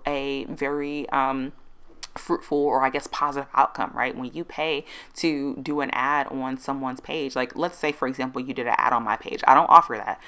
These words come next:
but if I did, you could offer, you know, like, uh, like, maybe I say, "Okay, forty dollars and I'll post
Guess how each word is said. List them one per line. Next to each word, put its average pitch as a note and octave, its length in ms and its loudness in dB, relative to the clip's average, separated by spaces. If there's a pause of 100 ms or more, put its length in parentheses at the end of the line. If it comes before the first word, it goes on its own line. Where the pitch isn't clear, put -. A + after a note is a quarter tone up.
(200)
but F3+ 120 10
if F3+ 140 4
I C#3+ 120 2
did, F#2+ 300 -8 (240)
you D3 120 0
could D3 200 -2
offer, C3+ 400 4
you C3+ 180 -2
know, B2 160 -2
like, A2 360 -6
uh, B2 120 -2 (120)
like, - 140 -6
maybe C#3+ 220 2
I C3+ 100 4
say, C3+ 200 -6
"Okay, D3+ 340 -4 (220)
forty G#3+ 280 4
dollars E3+ 340 4
and B2+ 80 -2
I'll C3 100 6
post - 520 -4